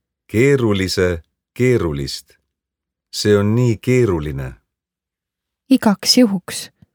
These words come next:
Speaker 2: Ütle mulle igaks juhuks veel kord.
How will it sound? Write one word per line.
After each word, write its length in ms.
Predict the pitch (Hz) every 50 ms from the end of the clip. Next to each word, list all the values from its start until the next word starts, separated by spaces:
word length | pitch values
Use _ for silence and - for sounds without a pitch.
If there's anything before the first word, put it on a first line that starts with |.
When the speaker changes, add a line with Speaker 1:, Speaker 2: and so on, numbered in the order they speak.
| _ _ _ _ _ _ _ _ _ - 277
Speaker 2:
Ütle 260 | 330 _ - 359 320
mulle 300 | 269 254 240 226 220 214 - -
igaks 440 | 277 - 311 277 - - - -
juhuks 400 | 254 233 240 220 - - - 202
veel 300 | 196 226 208 190 175 165 -
kord. 420 | - 170 170 165 160 165 _ -